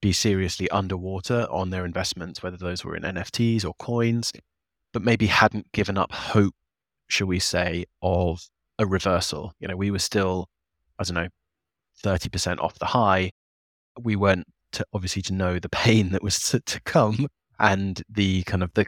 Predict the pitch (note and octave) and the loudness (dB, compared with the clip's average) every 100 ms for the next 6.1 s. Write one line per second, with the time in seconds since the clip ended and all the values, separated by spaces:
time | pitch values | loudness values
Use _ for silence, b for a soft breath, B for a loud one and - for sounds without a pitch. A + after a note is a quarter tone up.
0 | - A2 G#2 G#2 - G2+ - G2 F#2 E2 | -2 -8 0 2 2 2 2 2 2 -2
1 | - - - G2+ F2+ - - F#2 F#2+ G2 | -6 -8 0 4 4 2 -6 -4 -6 -6
2 | - _ - - - F#2+ E2+ F2 F2+ F2+ | -6 _ -6 -6 -2 -2 0 -2 -4 -8
3 | F#2+ _ _ _ - G#2 F2+ F2+ F2+ - | -10 _ _ _ -8 -2 2 4 2 0
4 | F#2 F2 F2 F2 F2 E2+ - E2 E2 - | 0 0 0 0 0 0 0 -2 -2 -2
5 | - - F2 E2 - - F2+ G2 F#2+ E2+ | -4 -6 -4 -4 -6 -8 -8 -6 -4 -4
6 | E2+ | -4